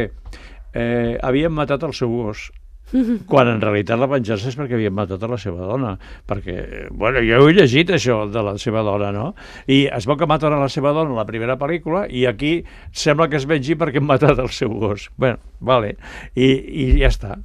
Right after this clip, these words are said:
Speaker 1: És una pel·lícula d'aquelles que, eh, és a gust del consumidor. Jo,
Speaker 2: Per
Speaker 1: clar,
Speaker 2: passar
Speaker 1: ja,
Speaker 2: l'estona.
Speaker 1: jo em sento com un marcià, de veritat, eh?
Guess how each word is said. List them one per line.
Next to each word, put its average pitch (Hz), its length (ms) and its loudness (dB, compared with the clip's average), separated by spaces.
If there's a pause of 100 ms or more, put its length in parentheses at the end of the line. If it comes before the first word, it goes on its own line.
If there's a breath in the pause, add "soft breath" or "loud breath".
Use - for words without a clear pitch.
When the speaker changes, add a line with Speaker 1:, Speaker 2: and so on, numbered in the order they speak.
(220)
Speaker 1:
És 113 240 -6
una 127 160 -2
pel·lícula 127 380 2
d'aquelles 127 400 -2 (100)
que, 117 140 0
eh, - 520 -10 (380)
és 131 80 2
a 156 80 2
gust 151 240 0
del 147 80 2
consumidor. 131 720 2
Jo, 120 300 0 (100)
Speaker 2:
Per - 60 -4
Speaker 1:
clar, 233 160 8
Speaker 2:
passar 240 180 4
Speaker 1:
ja, 240 60 6
Speaker 2:
l'estona. 180 420 2
Speaker 1:
jo - 60 2
em - 20 -2
sento 247 240 0
com 165 160 2
un 120 160 0
marcià, 104 460 -4 (100)
de 95 160 -6
veritat, 104 480 -10
eh? 104 120 -6